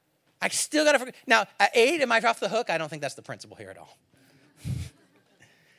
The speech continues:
He is saying no matter what the pattern of behavior is, the process of addressing that is confront, rebuke, and if there's repentance, you forgive.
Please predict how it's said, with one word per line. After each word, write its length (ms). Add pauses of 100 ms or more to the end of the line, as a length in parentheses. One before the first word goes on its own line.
(680)
He 220
is 160
saying 460
no 60
matter 280
what 340
the 80
pattern 480
of 180
behavior 640
is, 480 (440)
the 100
process 800
of 180 (260)
addressing 720
that 300 (300)
is 160
confront, 800
rebuke, 560 (1300)
and 120
if 120
there's 200
repentance, 680 (220)
you 100
forgive. 480